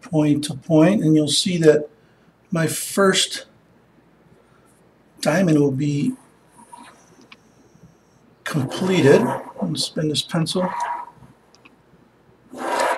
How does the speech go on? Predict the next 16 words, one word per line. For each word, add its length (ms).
So 220
there's 200
my 100
first 380
diamond. 480
Now, 160
what's 160
nice 180
about 440
this 300
X 380
is 400
we're 80
gonna 140
be 160
drawing, 480